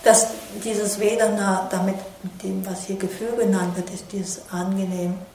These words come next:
unangenehm gemeint. Und da gibt es natürlich Schattierungen von sehr angenehm, dann über eine nicht eindeutig zuordnenbar oder Mitte in das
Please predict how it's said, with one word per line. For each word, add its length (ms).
unangenehm 760
gemeint. 580
Und 60
da 100
gibt 220
es 160
natürlich 440
Schattierungen 840
von 460
sehr 520
angenehm, 600
dann 280
über 400
eine 560
nicht 500
eindeutig 640
zuordnenbar 1500
oder 280
Mitte 480
in 200
das 340